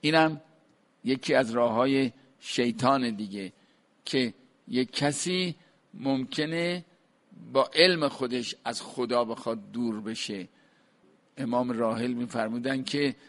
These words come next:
شهوت انواعی داره، یکیش هم شهوت عقلانیه، یعنی یک کسی ممکنه تکیه بکنه بر تعقل خودش و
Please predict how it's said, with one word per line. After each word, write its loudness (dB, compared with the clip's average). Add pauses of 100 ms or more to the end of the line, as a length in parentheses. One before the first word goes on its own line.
(460)
شهوت 2 (600)
انواعی 6
داره، -4 (680)
یکیش -2
هم 0
شهوت -2
عقلانیه، 0 (300)
یعنی -4
یک -6
کسی -6
ممکنه -2 (360)
تکیه -4
بکنه -2 (440)
بر -2 (440)
تعقل 0
خودش -2 (500)
و 6